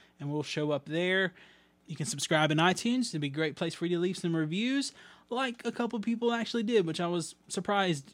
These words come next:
about. I didn't even think to check, and I checked one day, and I saw that, and I was like, "Wow, that's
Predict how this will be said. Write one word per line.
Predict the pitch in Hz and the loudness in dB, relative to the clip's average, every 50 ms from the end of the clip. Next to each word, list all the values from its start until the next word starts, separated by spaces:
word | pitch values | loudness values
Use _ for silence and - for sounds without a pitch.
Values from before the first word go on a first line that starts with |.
| _ - | _ -10
about. | 147 147 143 131 139 139 | -6 -4 -2 -2 -2 -2
I | 143 147 | -2 -2
didn't | 160 165 160 170 | -2 -2 0 0
even | 180 185 185 185 185 185 180 170 143 - _ | 0 0 0 0 0 0 0 -2 -4 -6 _
think | - 180 190 185 | -4 -4 -2 -2
to | - 180 | -4 -4
check, | 165 - 208 196 170 - 165 | -2 -2 -2 -2 -2 -4 -4
and | 156 151 | -4 -4
I | 151 156 156 | -2 -2 -4
checked | 151 143 143 - 170 175 - - | -4 -6 -6 -6 -6 -6 -4 -4
one | 170 165 | -2 -2
day, | 180 180 190 | 0 0 0
and | 196 190 | -2 -2
I | |
saw | 175 - 214 214 202 | -2 -2 -2 0 0
that, | 180 | -2
and | 165 170 | -2 -4
I | |
was | 170 185 | -4 -4
like, | 208 233 240 | -4 -4 -4
"Wow, | 302 359 359 311 180 147 151 | -4 -2 0 2 2 2 0
that's | 180 196 208 214 - - - | -2 -4 -6 -6 -6 -8 -14